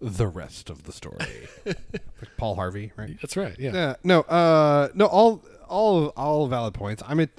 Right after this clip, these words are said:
Speaker 1: I, I think T set does a pretty good job, and I'm not gonna say they can't do some things better. Um,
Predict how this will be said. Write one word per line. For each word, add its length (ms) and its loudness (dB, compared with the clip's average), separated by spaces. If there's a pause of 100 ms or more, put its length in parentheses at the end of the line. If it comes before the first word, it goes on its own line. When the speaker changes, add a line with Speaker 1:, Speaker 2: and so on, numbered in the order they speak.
Speaker 1:
I, 240 -8 (120)
I 20 -6
think 220 -6
T 140 -10
set 260 -10
does 180 -8
a 80 -8
pretty 180 -10
good 120 -10
job, 240 -6
and 40 -6
I'm 40 -6
not 80 -8
gonna 120 -10
say 120 -14
they 100 -14
can't 220 -14
do 80 -16
some 180 -16
things 220 -16
better. 380 -10 (800)
Um, 380 -6